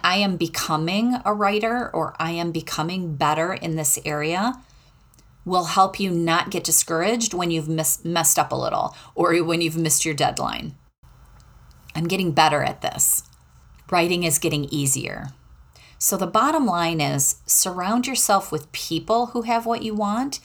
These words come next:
and use language that assumes you've already arrived at your goal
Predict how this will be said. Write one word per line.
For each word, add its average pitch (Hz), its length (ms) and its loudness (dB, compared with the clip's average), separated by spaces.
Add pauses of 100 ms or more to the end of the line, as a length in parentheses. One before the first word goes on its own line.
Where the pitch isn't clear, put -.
(420)
and 185 140 0
use 170 280 0
language 165 760 0
that 156 180 -4
assumes 156 760 2 (320)
you've 165 220 -2
already 170 360 4
arrived 151 380 0
at 151 100 -4
your 147 140 -4
goal 151 600 0